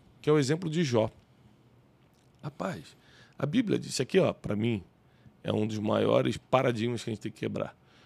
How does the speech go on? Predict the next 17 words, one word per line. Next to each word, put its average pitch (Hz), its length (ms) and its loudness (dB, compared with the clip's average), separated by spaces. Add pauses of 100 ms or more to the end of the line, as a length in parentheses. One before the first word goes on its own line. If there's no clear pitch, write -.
(140)
Porque - 220 0
a - 20 4
Bíblia 135 300 2
diz 135 180 -2
que 113 220 -6
Jó 117 220 4
era 104 320 2 (1120)
perfeito, 175 840 4 (520)
íntegro, 214 680 6 (360)
temente 208 640 6
a 175 40 6
Deus 156 320 4
e 147 120 -8
se 139 80 -12
desviava 127 480 0
do 120 100 -2
mal. - 280 -6